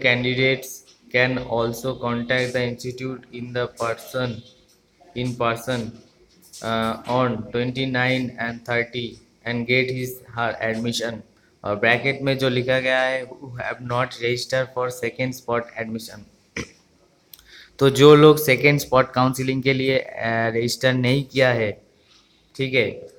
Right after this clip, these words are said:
उन लोगों का admission जो होगा वो होगा ट्वेंटी नाइन और से थर्टी तक, और जो लोग register किया है उन लोगों का admission होगा ट्वेंटी एट तक।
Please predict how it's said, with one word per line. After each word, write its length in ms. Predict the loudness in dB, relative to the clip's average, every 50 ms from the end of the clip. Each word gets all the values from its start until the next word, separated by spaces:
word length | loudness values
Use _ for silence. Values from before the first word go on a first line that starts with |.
| -20 _ -6
उन 140 | -4 -2 0
लोगों 240 | 2 4 4 4 2
का 180 | 2 0 0 0
admission 680 | 0 0 -2 -2 -2 -4 -6 -6 -4 -4 -4 -4 -4
जो 200 | -4 -2 -2 -2
होगा 520 | -2 -2 -2 0 0 0 0 -2 -4 -8 -16 -20 _ _ _ _ -6
वो 220 | -2 0 0 2
होगा 540 | 2 0 0 2 2 0 0 0 -4 -6 -12 -14 -6 -2
ट्वेंटी 380 | -2 -2 -2 -2 -4 -4 -4
नाइन 520 | -2 0 0 2 2 0 0 -2 -6 -8 -10 -10 -8
और 340 | -6 -4 -4 -4 -4 -6 -6
से 400 | -6 -4 -2 0 0 0 -2 -4 -2
थर्टी 340 | -2 -2 -2 0 -2 -4 -4
तक, 260 | 0 0 0 -2 -2 -6 -14 _ _ -20 -20 -20 _ _ -2
और 120 | -2 0
जो 220 | 2 4 4 6
लोग 260 | 6 6 6 6 4 4
register 460 | 4 4 4 4 2 2 4 2 2
किया 280 | 2 0 2 4 4
है 220 | 4 4 2 2 0
उन 140 | -6 -10 -8
लोगों 240 | -6 -6 -6 -6
का 260 | -6 -6 -4 -4 -2 -4
admission 460 | -4 -6 -8 -10 -6 -6 -6 -6 -4
होगा 260 | -6 -6 -4 -4 -4
ट्वेंटी 640 | -4 -4 -4 -4 -4 -4 -6 -8 -10 -10 -10 -10 -8 -6
एट 300 | -6 -6 -6 -6 -4 -4
तक। 200 | -4 -4 -4